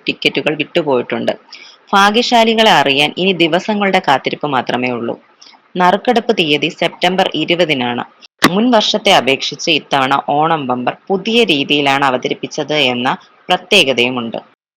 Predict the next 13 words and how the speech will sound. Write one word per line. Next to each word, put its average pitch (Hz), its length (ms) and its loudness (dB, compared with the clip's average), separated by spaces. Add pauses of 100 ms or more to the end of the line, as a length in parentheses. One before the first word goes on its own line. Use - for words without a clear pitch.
(100)
ബമ്പർ 208 360 4
സമ്മാനം 160 580 -2
ഉൾപ്പെടെ 117 420 -2 (100)
ഇത്തവണ 170 420 0
ഇരുപത്തൊന്ന് 220 600 -2
പേർക്കാണ് 131 540 0 (140)
കോടികൾ 165 540 2
ലഭിക്കുക. 120 540 -2 (500)
അതായത്, 180 500 2
ഇരുപത്തഞ്ച് 214 680 0
കോടിയുടെ 135 680 -2
ഒന്നാം 190 440 0
സമ്മാനമായി 123 840 -2